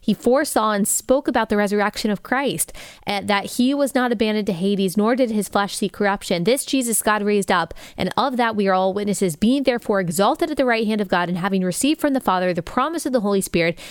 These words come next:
he has poured out this that you yourselves are seeing and hearing." Um, and then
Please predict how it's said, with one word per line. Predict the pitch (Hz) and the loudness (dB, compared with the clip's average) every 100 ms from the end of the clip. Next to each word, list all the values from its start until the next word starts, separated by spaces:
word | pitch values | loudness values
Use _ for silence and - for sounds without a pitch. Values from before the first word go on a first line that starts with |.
| - | -10
he | - | -2
has | 202 | -2
poured | - - 302 320 - | 0 0 0 0 -2
out | 214 196 | -2 -2
this | 175 226 185 - | -2 0 0 0
that | 226 | -4
you | 180 180 254 | -2 0 0
yourselves | 269 277 - 208 196 - | 0 -2 0 0 0 -2
are | 190 | -2
seeing | - 208 208 208 | 0 2 2 0
and | 190 | 0
hearing." | 170 180 190 190 160 - - - - - _ - | 0 0 0 0 -4 -10 -20 -20 -20 -20 _ -4
Um, | 185 180 - | -2 -4 -2
and | 175 | 0
then | 180 175 180 | 0 0 -4